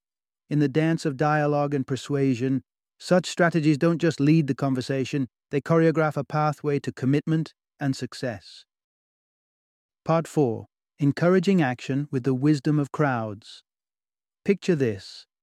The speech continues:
a sunny day at the beach during your childhood, with the thrill of leaping from a rocky ledge into the welcoming sea below. The hesitation is palpable among you and your friends, each awaiting someone else to make the first daring jump.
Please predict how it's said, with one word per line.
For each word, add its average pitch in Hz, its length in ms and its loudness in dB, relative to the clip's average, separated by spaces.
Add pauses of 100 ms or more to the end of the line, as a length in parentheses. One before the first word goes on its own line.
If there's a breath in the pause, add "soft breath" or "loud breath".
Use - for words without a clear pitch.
(160)
a 135 80 -4
sunny 175 360 2
day 156 240 2
at 143 100 -4
the 139 80 -2
beach 127 400 0
during 131 320 0
your 127 120 0
childhood, 117 680 -4 (340)
with 151 140 2
the 151 100 2
thrill 175 460 2
of 131 160 -2
leaping 165 440 2
from 139 220 -2
a 131 80 -2
rocky 165 440 0
ledge 135 380 0
into 127 220 -4
the 127 140 -4
welcoming 143 640 0
sea 139 320 -2
below. 120 580 -4 (720)
The 147 100 -2
hesitation 160 680 2
is 143 120 2
palpable 127 720 -2
among 139 340 0
you 165 220 4
and 170 120 2
your 156 140 0
friends, 113 560 -4 (260)
each 185 280 2
awaiting 170 500 2
someone 160 380 0
else 123 260 -4
to 131 100 -8
make 131 260 -2
the 123 100 -6
first 131 400 -6
daring 120 400 -2
jump. 107 340 -10